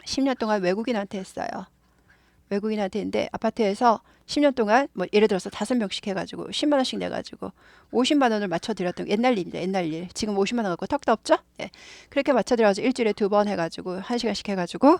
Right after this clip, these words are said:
외국인을 십 년 동안 했어요. 말 한마디도 안 하는, 못하는 거예요. 십 년을 믿고 했는데 한마디도 안 나와요. 그러니까 안 되겠다 싶어서 근데 운 좋게 저한테 딱 오셨어요. 그 다음에 이제 다른 데를 가서 헤매실 수도 있었는데 운이 좋으신 거예요.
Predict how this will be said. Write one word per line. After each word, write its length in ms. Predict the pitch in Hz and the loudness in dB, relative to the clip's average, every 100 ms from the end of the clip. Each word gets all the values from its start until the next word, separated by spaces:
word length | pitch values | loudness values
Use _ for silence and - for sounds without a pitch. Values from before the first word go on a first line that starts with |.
| - | 4
외국인을 500 | 180 185 190 180 240 | 4 4 4 0 0
십 200 | - 370 | 0 4
년 120 | 349 | 4
동안 220 | 247 214 | 4 0
했어요. 360 | 196 - 143 170 - _ _ - | 0 -4 -6 -6 -10 _ _ 4
말 240 | 233 254 | 10 10
한마디도 540 | 254 330 311 294 240 214 | 10 8 8 6 6 2
안 120 | 165 | 2
하는, 280 | 160 165 - | -2 -6 2
못하는 380 | 196 233 185 175 | 2 4 0 -2
거예요. 240 | 170 175 - - - - | -6 -8 -12 -20 -20 -4
십 200 | - 370 | 2 8
년을 300 | 370 359 349 | 10 12 10
믿고 280 | 220 - 262 | 6 2 4
했는데 440 | 240 202 226 254 | 4 4 6 4
한마디도 440 | - 196 269 247 214 | 2 2 4 4 0
안 160 | 175 | 0
나와요. 420 | 175 170 - 185 185 _ _ | -4 -6 -8 -10 -14 _ _
그러니까 380 | 233 233 233 214 - - | 0 6 6 6 0 -2
안 140 | 208 | 0
되겠다 260 | 214 202 185 | 2 2 0
싶어서 440 | - - 196 254 311 _ _ _ _ | -2 -2 2 2 0 _ _ _ _
근데 140 | - 311 | 8 12
운 180 | 320 349 | 12 12
좋게 240 | 349 277 | 10 6
저한테 320 | 254 190 202 | 2 0 -2
딱 160 | - - | -4 -4
오셨어요. 460 | 165 185 - 147 170 | -4 -10 -10 -10 0
그 120 | 247 | 6
다음에 240 | 226 202 | 8 6
이제 140 | 180 175 | 0 2
다른 280 | - 294 330 | 8 8 8
데를 160 | 247 | 4
가서 240 | 220 214 220 | 2 -4 0
헤매실 340 | 302 359 262 | 2 4 2
수도 280 | - 220 190 | -2 -2 -4
있었는데 520 | - 175 160 247 214 - - - - | -2 -6 0 2 2 0 -20 -20 0
운이 220 | 254 294 | 6 6
좋으신 340 | 247 240 269 | 8 6 6
거예요. 400 | 208 170 67 - | 2 0 0 -4